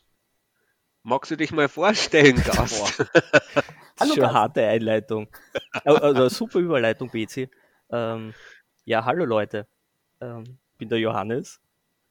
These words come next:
Speaker 2: und bin jetzt da auch mal, bin jetzt, freut mich echt, dass ich da bin, ehrlich. Und wir haben jetzt grad schon drüber geredet, bin echt ein bisschen aufgeregt.
Speaker 3: Uh,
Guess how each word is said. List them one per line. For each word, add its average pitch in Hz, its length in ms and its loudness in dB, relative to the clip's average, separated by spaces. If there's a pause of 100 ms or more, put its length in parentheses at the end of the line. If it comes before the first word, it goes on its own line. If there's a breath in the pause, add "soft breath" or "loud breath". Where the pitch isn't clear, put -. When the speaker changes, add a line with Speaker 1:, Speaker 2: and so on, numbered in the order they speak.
(220)
Speaker 2:
und - 120 -20
bin 127 120 -8
jetzt - 240 -10
da 113 60 -4
auch - 180 -6
mal, 165 320 -2
bin 170 240 -8
jetzt, 156 240 -8
freut 156 180 0
mich 175 160 -8
echt, 151 200 -10
dass 160 100 -4
ich 160 120 -10
da 123 180 0
bin, 165 200 -12 (400)
ehrlich. 139 380 -6 (800 soft breath)
Und 127 260 -8
wir 127 80 -2
haben 127 80 -4
jetzt 131 220 -8
grad - 180 -8
schon 147 140 -8
drüber 123 240 -10
geredet, 131 320 -6
bin 123 100 -8
echt - 280 -12
ein 156 60 -10
bisschen 147 260 -10
aufgeregt. - 540 -12 (360)
Speaker 3:
Uh, 392 320 0